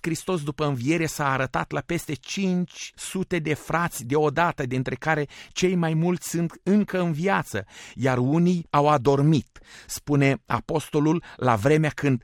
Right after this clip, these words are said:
scria aceste adevăruri. Așadar, Biblia,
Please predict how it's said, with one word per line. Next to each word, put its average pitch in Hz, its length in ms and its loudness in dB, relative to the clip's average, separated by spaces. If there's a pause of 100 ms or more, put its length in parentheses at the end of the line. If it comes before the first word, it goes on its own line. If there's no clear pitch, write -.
scria 151 720 0
aceste 127 640 -4
adevăruri. 113 800 0
Așadar, 101 720 2 (480)
Biblia, 139 640 0